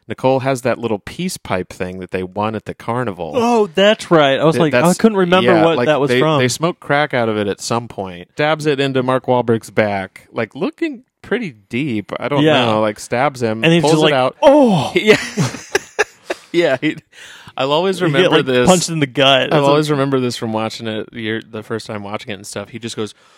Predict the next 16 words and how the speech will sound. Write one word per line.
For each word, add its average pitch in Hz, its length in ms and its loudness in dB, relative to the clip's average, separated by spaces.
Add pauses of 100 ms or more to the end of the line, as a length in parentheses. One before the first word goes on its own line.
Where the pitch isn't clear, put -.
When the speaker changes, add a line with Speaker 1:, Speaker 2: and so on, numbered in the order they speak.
(320)
Speaker 1:
<sighs> - 680 -20
and, 143 120 -4
like, 135 140 -2
his 127 200 -2
cheeks - 460 -4
get 127 140 -4
all 120 120 0
big. 117 240 -4
He's 113 180 -10
like, 113 120 -2
Speaker 2:
Yeah. 156 200 2
Speaker 1:
"Ooh." 151 380 -2
He's 117 160 -10
just, 123 140 -8
like, 120 140 -2
breathing. 131 360 0